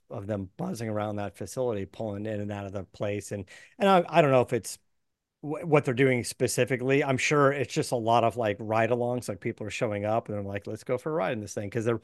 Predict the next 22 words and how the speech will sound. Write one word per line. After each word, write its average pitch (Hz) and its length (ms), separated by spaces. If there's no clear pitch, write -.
they're 175 120
just 156 160
kind 143 160
of 120 80
buzzing 123 320
around 117 240
the 113 80
neighborhood 107 580
and - 120
getting 110 280
off 107 260
the, 107 120
the 127 100
freeway 113 400
here 107 180
and 101 80
back 107 220
on 110 160
the 107 40
freeway. 104 420
And 98 100
I'm 95 60